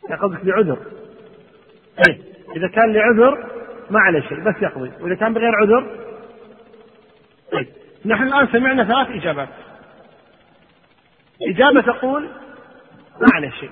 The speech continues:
أبدا، يقضي خلاص، ذمته، بعد سنة، بعد سنتين، بعد ثلاث، المهم في ذمته." القول الثاني أنه يطعم عن كل يوم أخر قضاءه حتى يدخل عليه رمضان الثاني.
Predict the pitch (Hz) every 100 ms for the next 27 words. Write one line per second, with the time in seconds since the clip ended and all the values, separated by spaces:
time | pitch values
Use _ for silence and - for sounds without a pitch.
0 | - 131 117 175 - 277 135 147 196 147
1 | 165 233 190 139 147 - - - - -
2 | 139 - 240 254 220 - - 147 135 247
3 | 254 139 - 214 247 247 202 269 330 -
4 | - - - - - _ _ _ - 208
5 | 196 147 143 180 - 277 254 - 240 196
6 | 220 302 - - - - 220 285 - 156
7 | - - - - - _ _ _ _ 156
8 | - - 254 214 220 247 240 302 320 -
9 | - - - - - 214 208 277 - -
10 | - - - - - 190 165 151 180 190
11 | - 185 202 185 175 180 226 190 143